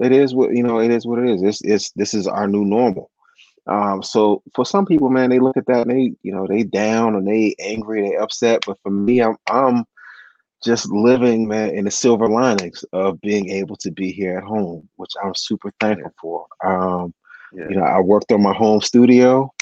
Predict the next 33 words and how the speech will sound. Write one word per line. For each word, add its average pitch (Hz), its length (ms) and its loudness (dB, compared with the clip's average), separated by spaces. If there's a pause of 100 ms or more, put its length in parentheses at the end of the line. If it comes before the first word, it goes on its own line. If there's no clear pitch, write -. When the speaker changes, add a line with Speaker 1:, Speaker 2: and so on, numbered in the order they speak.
(520)
Speaker 1:
uh, 98 340 -2
made 101 220 -2
sure 107 240 2
that 98 340 2
it's, 95 200 -2 (140)
uh, 92 200 2 (180)
it's, 95 300 -4
it's 90 240 -12 (100)
up 107 280 2
and 101 120 -2
it's 101 140 -4
running, 110 460 0
which 107 160 -2
is 104 100 -6
something 110 280 -2
I 101 60 -2
have 104 140 -6
been 101 140 -4
wanting 101 240 -4
to 107 80 -6
do 98 120 -4
for 95 140 -2
a 98 40 -4
long 101 240 -2
time. 110 480 -2 (460)
Uh, 95 280 -2 (120)
put 113 120 2
a 104 80 2
coat 104 240 0
of - 100 -4
paint 123 320 2
in 120 100 -2
here, 120 480 4